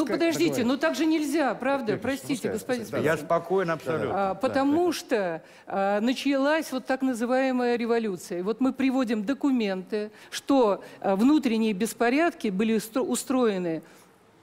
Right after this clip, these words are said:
Speaker 2: только для того, чтобы не дать возможность России, а, продолжать свои военные действия.
Speaker 1: Спасибо, Лена Николаевна. У меня вопрос, у меня вопрос, вопрос. Слушай, вот самый интересный вопрос. То, что произошло в шестнадцатом году, это была цветная революция?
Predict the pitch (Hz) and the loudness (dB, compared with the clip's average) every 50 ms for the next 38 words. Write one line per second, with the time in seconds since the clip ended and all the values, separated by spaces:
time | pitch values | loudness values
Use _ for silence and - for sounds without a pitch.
0 | _ _ - - - - - - - 262 269 233 220 220 185 196 214 214 214 233 | _ _ -20 -20 -20 -20 -6 -2 2 2 2 2 2 0 2 2 2 2 2 2
1 | 220 220 269 320 320 254 - - 247 208 185 202 196 190 214 226 233 196 226 240 | 0 2 2 2 2 0 0 0 0 2 2 2 2 2 0 0 0 0 2 0
2 | 240 233 240 208 196 208 208 202 233 233 226 190 175 185 180 165 - - 196 208 | 0 0 -2 -2 -2 -2 0 0 0 0 0 0 -2 -4 -6 -6 -4 -2 -2 0
3 | 208 202 - - 277 302 339 339 349 330 320 - - - - - - - - 185 | -2 -2 -2 0 2 2 4 4 2 0 -2 -6 -12 -20 -20 -20 -20 -8 -4 -2
4 | 190 190 196 180 - 233 240 214 226 220 226 202 208 254 269 294 - - - - | 0 0 0 0 0 -2 0 2 4 2 2 2 2 2 2 0 0 -4 -4 -2
5 | 220 208 220 233 247 262 214 226 240 240 247 254 254 254 247 202 202 214 202 180 | 0 0 2 2 2 2 2 2 2 2 2 2 2 2 0 0 0 -2 -2 -4
6 | - - 202 180 175 175 175 143 147 151 - 202 151 135 127 117 - 87 - - | -6 -4 -2 -2 -2 -2 -4 -4 -6 -4 -4 -4 -4 -4 -6 -8 -10 -14 -16 -16
7 | - - - 180 233 240 262 254 269 285 220 - - 185 240 262 277 277 285 277 | -18 -12 -6 -2 0 2 2 2 0 0 -2 -2 -2 -2 0 2 2 2 2 0
8 | 196 - 254 262 302 277 - 208 - - - - - 262 233 233 190 - - - | 0 0 -2 0 0 0 0 -2 -4 -4 -4 -2 -2 0 0 0 0 -2 -2 -4
9 | - - 214 208 - - - - - 302 302 294 277 247 294 285 277 233 - 226 | -6 -4 -4 -4 -4 -4 -2 0 0 0 0 0 0 0 0 0 0 0 0 -2
10 | 226 240 233 240 160 - - - - - - - - - - 220 226 226 214 - | -2 -2 0 -2 -4 -4 -6 -6 -8 -8 -8 -8 -10 -4 0 0 0 2 0 0
11 | 180 185 175 190 185 196 160 - - 151 135 - - 135 123 131 143 131 117 95 | 2 2 0 0 0 -2 -2 -2 -2 -4 -4 -4 -4 -6 -4 -4 -2 -2 -2 -4
12 | - - - 170 170 - - 98 82 78 - - - - - - - - _ _ | -4 -2 -2 -2 -2 -2 -2 -4 -4 -6 -8 -14 -20 -20 -20 -20 -20 -20 _ _
13 | _ _ _ _ _ _ _ _ _ _ _ _ _ - 107 127 143 135 110 - | _ _ _ _ _ _ _ _ _ _ _ _ _ -4 -2 0 2 2 0 0
14 | - 139 135 - 170 208 226 214 190 156 131 110 95 87 78 - - - 67 | -2 -4 -4 -2 0 0 2 2 2 2 0 0 0 -2 -4 -6 -10 -12 -12